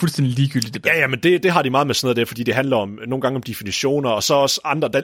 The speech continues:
Speaker 2: der lug-, de sagde det ikke, men det lugtede langt væk af, at de var bange for, at der skulle diskrimineres videre eller mere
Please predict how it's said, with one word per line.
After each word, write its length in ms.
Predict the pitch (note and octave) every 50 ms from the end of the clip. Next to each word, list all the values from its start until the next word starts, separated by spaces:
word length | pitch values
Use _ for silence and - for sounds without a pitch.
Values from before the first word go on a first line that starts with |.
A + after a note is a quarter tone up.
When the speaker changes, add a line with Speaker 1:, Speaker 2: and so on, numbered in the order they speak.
| - -
Speaker 2:
der 60 | D3
lug-, 300 | D3 D3 C#3+ E3+ F#3+ - -
de 80 | D#3 C3+
sagde 240 | - - F#3 F#3
det 80 | D#3 B2
ikke, 100 | B2 B2
men 100 | - B2
det 80 | A#2+ A#2+
lugtede 320 | B2+ D3 E3 - - C3
langt 240 | B2 B2+ B2+ C3 B2
væk 140 | C3 B2+ -
af, 40 | C3
at 140 | B2+ B2+ B2
de 100 | - A#2
var 100 | G#2+ G2+ -
bange 240 | - A2+ C3 D3 D3
for, 340 | - - B2 G#2+ G#2+ A2+ - _ _ _ _
at 120 | - G#2 -
der 60 | A#2
skulle 240 | - - - B2 - -
diskrimineres 840 | A2+ - - - - A2 A2+ A#2 C3 C#3 C3+ A#2+ - - - - _ _ -
videre 560 | A2 A2 C3+ D#3+ E3 E3 E3 D3+ C#3+ C3 B2 -
eller 140 | C#3 B2
mere 480 | A2+ A#2 B2+ C#3+ C#3 D3 D#3 D3+ B2+ A2